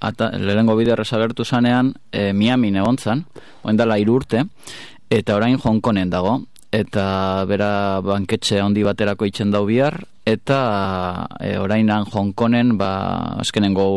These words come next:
urte bilakan eman ditu, hango sukurtsal batean, eta,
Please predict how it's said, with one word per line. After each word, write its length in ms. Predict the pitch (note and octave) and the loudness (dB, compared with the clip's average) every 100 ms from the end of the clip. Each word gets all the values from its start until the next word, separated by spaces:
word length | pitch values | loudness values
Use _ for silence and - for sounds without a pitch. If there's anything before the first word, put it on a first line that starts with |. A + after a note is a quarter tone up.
| G2 | 2
urte 300 | G2 G2 A2 | 0 0 0
bilakan 380 | G#2 G#2 G2 G#2+ | 2 0 -2 -2
eman 240 | G2+ G#2 G#2+ | 0 0 0
ditu, 320 | A2 D3 F3 - - - - - - | 2 0 0 -10 -20 -20 -20 -16 -2
hango 960 | A2 G#2 G#2 G#2 G#2 G2+ G2 G2 G2 | 2 2 2 2 2 2 2 0 -2
sukurtsal 580 | - G#2+ A2+ A2 - G#2+ | -2 -2 0 0 0 0
batean, 480 | A2 A2+ C#3 D#3 D#3+ | 0 0 0 0 0
eta, 840 | A2 - G2+ G2 G2 G2 G2 F#2 | -2 -2 -2 -2 -2 -2 -2 -2